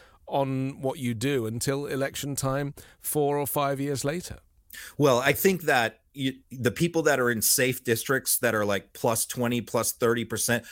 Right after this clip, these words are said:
Speaker 2: where there's just no way they're gonna lose, they, they tend to do less constituent services than people in the closer district. You notice Boebert right now.
Speaker 1: Yeah.
Speaker 2: Boebert is doing tons of this stuff all of a sudden because she almost lost last time.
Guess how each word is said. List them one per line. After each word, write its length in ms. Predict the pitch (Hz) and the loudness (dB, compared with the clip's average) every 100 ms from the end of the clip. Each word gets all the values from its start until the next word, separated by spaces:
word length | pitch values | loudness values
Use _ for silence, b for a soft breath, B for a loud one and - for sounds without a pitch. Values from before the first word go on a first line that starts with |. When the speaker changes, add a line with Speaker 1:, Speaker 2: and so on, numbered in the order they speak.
| B | B
Speaker 2:
where 120 | - 139 | 2 6
there's 200 | 147 139 | 6 6
just 180 | 127 | 0
no 200 | 113 123 | 0 2
way 200 | 123 123 | 4 4
they're 160 | 120 120 | 2 0
gonna 200 | 120 113 | 0 0
lose, 520 | 98 104 113 120 117 B B B B | -2 0 2 0 -2 B B B B
they, 160 | 123 143 | 2 4
they 140 | 135 | 2
tend 480 | 127 - - 165 151 | 0 -2 0 0 -2
to 140 | - | -4
do 200 | 120 131 | -2 0
less 400 | 117 113 120 120 | 0 2 2 2
constituent 680 | - 120 110 123 113 110 104 | -2 -2 -2 -2 -2 -4 -2
services 640 | - 113 107 101 107 101 - B B - | 0 0 0 -2 -4 -4 -8 B B 0
than 200 | 120 113 | 0 2
people 300 | 139 131 127 | 0 0 0
in 80 | 117 | 0
the 80 | |
closer 420 | 107 - 135 - 104 | -2 0 0 0 0
district. 360 | 104 - 98 B B | -2 -2 -8 B B
You 140 | 156 - | -2 0
notice 380 | 131 160 175 127 | 6 8 8 4
Boebert 400 | 98 147 143 104 | 2 4 4 0
right 240 | 98 95 92 | -2 -4 -4
now. 260 | 90 87 B B | -6 -8 B B
Speaker 1:
Yeah. 120 | 101 | -2
Speaker 2:
Boebert 400 | 90 175 202 180 | 4 6 6 4
is 140 | 151 117 | 0 0
doing 300 | 151 143 117 | 0 0 -2
tons 480 | - 156 175 170 120 | -2 2 2 2 -2
of 120 | 101 | -2
this 180 | 107 - | 0 2
stuff 400 | - 104 95 - _ - | 0 -2 -6 -14 _ 2
all 180 | 143 | 2
of 60 | 135 | 2
a 60 | 120 | 2
sudden 520 | - 143 107 85 82 B B - | 2 2 2 -4 -16 B B -4
because 580 | 147 - 147 127 117 - b b _ - | -2 2 2 2 0 -4 b b _ -4
she 300 | - - 175 | 0 2 2
almost 280 | 151 127 | 2 0
lost 440 | 139 160 151 139 - | 4 4 4 2 -2
last 320 | 95 90 - | -4 -6 -8
time. 320 | 110 87 92 | -8 -14 -18